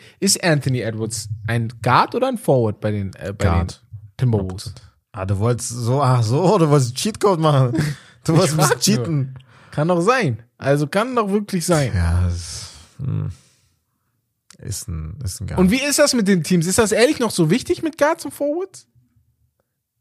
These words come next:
Speaker 2: Ja.
Speaker 1: Okay. Ich war mir nicht mehr ganz sicher. Ich dachte, die haben jetzt so gemacht, dass man die fünf besten Spieler einfach reinschmeißt.
Speaker 2: Bro, da müssen wir k-, komplett von neu anfangen.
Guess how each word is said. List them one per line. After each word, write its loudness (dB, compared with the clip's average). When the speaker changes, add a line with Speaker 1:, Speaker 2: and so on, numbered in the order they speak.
Speaker 2:
Ja. 4
Speaker 1:
Okay. -2
Ich -10
war 0
mir 0
nicht 2
mehr 2
ganz 2
sicher. -4
Ich -6
dachte, -4
die 4
haben 2
jetzt -2
so 2
gemacht, 0
dass -2
man 0
die 0
fünf -2
besten 0
Spieler -2
einfach -4
reinschmeißt. -8
Speaker 2:
Bro, 2
da 0
müssen 0
wir 2
k-, -10
komplett 0
von -4
neu 2
anfangen. -4